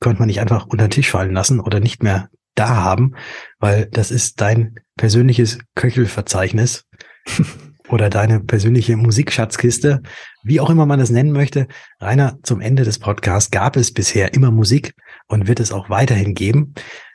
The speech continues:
Und ich bin mal sehr gespannt, was du jetzt heute herausgesucht hast.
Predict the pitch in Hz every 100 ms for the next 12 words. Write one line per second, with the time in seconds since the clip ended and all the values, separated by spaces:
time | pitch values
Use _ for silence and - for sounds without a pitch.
0 | _ _ _ _ - 110 - 127 120 98
1 | 113 127 127 123 110 - 120 107 - 110
2 | 139 113 - 92 - 120 113 92 104 -
3 | 107 127 - -